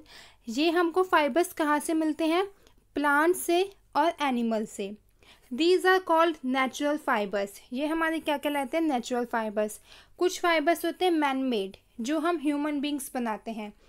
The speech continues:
कुछ फाइबर्स होते हैं नेचुरल फाइबर्स, जो हमको प्लांट से या फिर एनिमल से मिलते हैं। आगे इसमें गिवन है, "Cotton and jute are examples of fibers obtained from plants।"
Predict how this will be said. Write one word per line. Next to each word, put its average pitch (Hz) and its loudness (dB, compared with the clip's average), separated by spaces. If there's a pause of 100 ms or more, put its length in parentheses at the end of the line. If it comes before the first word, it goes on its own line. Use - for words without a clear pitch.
(320)
कुछ 330 -4
फाइबर्स 330 2
होते 330 -2
हैं 320 0
नेचुरल 277 0
फाइबर्स, 277 0 (320)
जो 285 0
हमको 320 2
प्लांट 285 -2
से 339 -2
या 285 0
फिर 320 -6
एनिमल 247 -2
से 330 -2
मिलते 226 -2
हैं। 202 -10 (1600)
आगे 277 2
इसमें 339 4
गिवन 269 2
है, 311 2 (2000)
"Cotton 311 4
and 392 6
jute 320 2
are 339 4
examples 277 2
of 339 2
fibers 269 0
obtained 294 -2
from 320 0 (120)
plants।" 214 -2